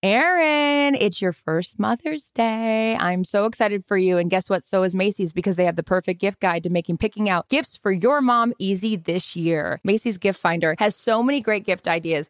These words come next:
perfect for anyone's style. My mom, she loves to garden. She loves flowers. She loves a floral gown. You heard me,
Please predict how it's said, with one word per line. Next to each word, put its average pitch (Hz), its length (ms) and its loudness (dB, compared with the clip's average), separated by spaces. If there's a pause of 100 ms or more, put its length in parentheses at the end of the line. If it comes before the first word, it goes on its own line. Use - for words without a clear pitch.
perfect 269 460 0
for 202 320 0
anyone's 208 480 0
style. 147 340 0
My 190 220 2
mom, 302 380 2
she 233 260 -4
loves 202 580 0
to 247 100 -4
garden. 277 600 2
She 185 220 -6
loves 151 280 -4
flowers. 262 720 0
She 214 160 -2
loves 175 260 0
a 190 60 0
floral 175 400 0
gown. 160 360 0
You 185 180 2
heard 170 200 0
me, 180 220 -2